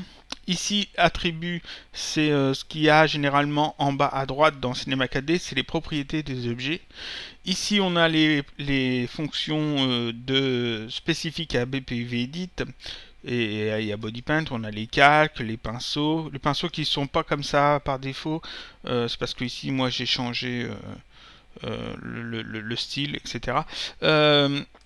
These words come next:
les, ici, des couleurs. On s'occupe pas de tout ça. On va s'occuper que de projection U V ici. Et cette fenêtre ici, c'est là où il y aura le dépliage U V.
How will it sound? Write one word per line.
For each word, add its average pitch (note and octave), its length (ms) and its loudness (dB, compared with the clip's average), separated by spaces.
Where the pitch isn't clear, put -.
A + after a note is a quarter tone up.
les, B2+ 480 2
ici, - 380 -8
des B2 120 -4
couleurs. D3+ 580 4
On D3 80 -4
s'occupe - 420 -8
pas A2 100 -4
de - 120 -14
tout B2+ 120 -8
ça. D#3 380 4
On D3+ 80 -4
va C#3 140 2
s'occuper C#3 420 -4
que - 140 -4
de C3 180 -2
projection C3 560 -4
U B2 100 -2
V A#2+ 160 -10
ici. E3 300 -8
Et - 80 -4
cette G#3+ 180 10
fenêtre G#3 360 4
ici, G#3 340 0
c'est G3 400 4
là F3 200 8
où F3 200 -2
il E3 60 -2
y E3 60 8
aura E3+ 200 8
le E3 100 6
dépliage E3 680 4
U D3+ 80 -2
V. C#3+ 200 -2